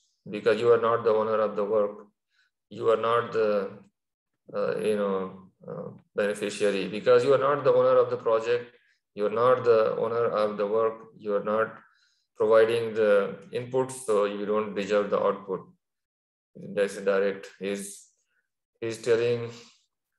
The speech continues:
the quality of person who is, uh, already acting in that consciousness. There he says, "Okay, th-, this is what it is,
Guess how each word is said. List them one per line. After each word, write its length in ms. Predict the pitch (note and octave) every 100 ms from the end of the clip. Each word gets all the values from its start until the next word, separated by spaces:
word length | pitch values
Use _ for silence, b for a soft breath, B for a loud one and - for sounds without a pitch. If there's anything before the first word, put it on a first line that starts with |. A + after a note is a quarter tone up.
| _ _
the 100 | A2+
quality 420 | G#2 G#2+ A#2+ C3+
of 140 | B2 -
person 440 | C3+ C3 A#2 G#2+
who 80 | G#2+
is, 560 | G#2+ G#2 G#2 - - _ _ _ _ _ _ -
uh, 60 |
already 460 | A2+ G#2 G#2+ G#2+ A#2
acting 320 | G#2 - B2+
in 220 | B2+ G#2 G#2
that 200 | G#2 -
consciousness. 560 | F#2+ F2 - - -
There 180 | - A#2
he 120 | B2+
says, 300 | B2+ B2+ C3
"Okay, 340 | - A2+ B2+ A2
th-, 240 | F#2+ -
this 180 | E2+ C3+
is 140 | D3
what 280 | B2+ C3+ - -
it 100 | C3+
is, 380 | C3 G2 -